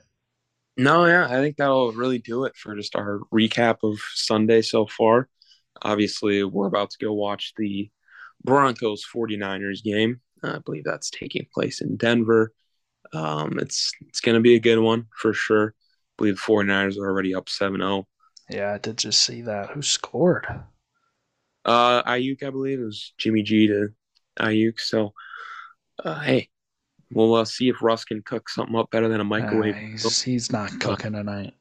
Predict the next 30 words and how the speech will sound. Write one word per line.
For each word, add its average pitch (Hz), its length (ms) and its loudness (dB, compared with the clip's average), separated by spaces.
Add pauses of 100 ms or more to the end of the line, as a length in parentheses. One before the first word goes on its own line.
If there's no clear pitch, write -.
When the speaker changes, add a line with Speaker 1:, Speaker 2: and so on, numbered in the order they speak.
(120)
Speaker 2:
Niners 127 480 2
are 113 40 -4
getting 107 220 -4
the 101 80 -8
dub. 101 320 -4 (560)
Speaker 1:
<laughs> 220 140 -2 (500)
Yeah, - 360 2
it's, - 520 -10 (240)
uh, - 220 -2
who 127 240 6
did 135 100 6
I, 107 80 2
Speaker 2:
Um, 104 380 -4 (640)
Speaker 1:
I - 80 2
Speaker 2:
you 165 200 6
Speaker 1:
take - 100 0
Speaker 2:
took, 170 320 4
you 165 280 4
took 165 420 2
the 123 380 4
Broncos. 107 680 -2 (140)
I 120 60 6
have 113 220 2
the 104 60 -14
Niners. 107 720 -6
We 104 140 -12
both 117 220 -2
have 107 180 -12
the 104 120 -18
Giants. 95 680 -6